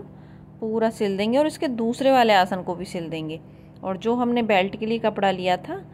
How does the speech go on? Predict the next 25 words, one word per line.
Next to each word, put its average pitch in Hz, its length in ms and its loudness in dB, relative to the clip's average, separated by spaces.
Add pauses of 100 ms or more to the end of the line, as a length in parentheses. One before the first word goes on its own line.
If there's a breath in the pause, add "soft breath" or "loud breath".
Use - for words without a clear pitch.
(380 loud breath)
पहले 202 240 -2
नीचे 196 280 -6
से 202 120 -6
bottom 190 400 -2
को 202 140 -6
मोड़ 190 280 -2
के 196 180 -6
हम 202 160 -4
पूरा 196 280 0
fitting 190 360 -6
वगैरह 185 320 0
दे 180 200 -4
लेंगे 175 220 -2
आसन 180 280 0
जोड़ने 180 380 -4
के 196 80 -8
बाद, 214 220 -2
फिर 202 220 -8
उसके 190 220 -10
बाद 185 240 -2
belt 175 320 0
लगाएंगे 156 440 -6
इसमें। 160 320 -12 (1700)
अब 190 120 -8
ये 208 180 -10